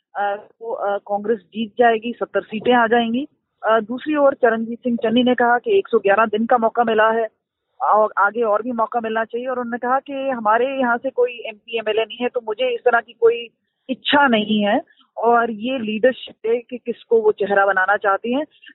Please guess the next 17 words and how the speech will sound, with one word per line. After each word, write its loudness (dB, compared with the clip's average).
तो 0
एक 0
तरह 0
से, -8
अ, 2
साफ -2
कर -4
दिया -4
कांग्रेस -6
पार्टी -4
ने -10
कि -10
वो -4
घोषणा 0
जल्द -2
कर 2
देगी। -2